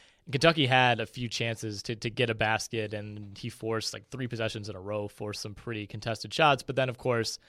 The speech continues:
uh, they run him off a screen at the end of regulation to tie it, and he hits an extremely tough pull-up jumper just inside the three-point line to send it to O T. So it's like, it was one of those games where you felt really good about him, and then you felt, uh, kinda bad about him for a, you know,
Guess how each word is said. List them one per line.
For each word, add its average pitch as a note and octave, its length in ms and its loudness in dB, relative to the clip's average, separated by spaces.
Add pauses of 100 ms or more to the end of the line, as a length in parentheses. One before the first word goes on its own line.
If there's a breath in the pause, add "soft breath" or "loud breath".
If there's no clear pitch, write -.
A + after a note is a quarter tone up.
(480 soft breath)
uh, A2 300 2
they A2+ 100 0
run A2 160 0
him A2 100 -4
off G#2+ 160 0
a G#2 60 -8
screen A2+ 400 -4
at G#2 60 -6
the A#2 100 -4
end G#2+ 140 -4
of G#2 40 -6
regulation G#2 580 -6
to G#2+ 100 -14
tie G#2 300 -2
it, G#2 180 -8
and G#2 80 -12
he G2+ 80 -10
hits A2 280 -8
an G#2 200 -10
extremely B2 640 -4
tough G#2+ 320 -2
pull-up G#2+ 260 0
jumper G#2 520 -6 (280 soft breath)
just B2 300 -2
inside A2 320 0
the - 60 -16
three-point G#2 420 -6
line G#2 220 -6
to G#2+ 80 -8
send A2+ 180 -4
it G#2 120 -8
to A2 100 -2
O G2+ 80 -4
T. G#2+ 280 -8
So A2+ 140 -4
it's G#2+ 140 -6
like, A2+ 140 2
it - 560 -10
was C3+ 80 2
one E3+ 100 8
of D#3 40 10
those C#3 100 6
games C3+ 340 4
where A2 560 2
you A2+ 80 -4
felt A#2+ 200 4
really C#3+ 160 8
good D3 120 10
about C#3 240 10
him, C3+ 160 10
and A#2+ 100 0
then A#2+ 400 0
you A#2 160 -2
felt, A#2+ 320 0
uh, B2+ 120 -8 (120)
kinda C#3 140 2
bad C3+ 220 10
about C3 180 10
him B2+ 140 2
for B2+ 220 2
a, A#2+ 40 -2 (160)
you A#2+ 160 -10
know, A#2 180 -4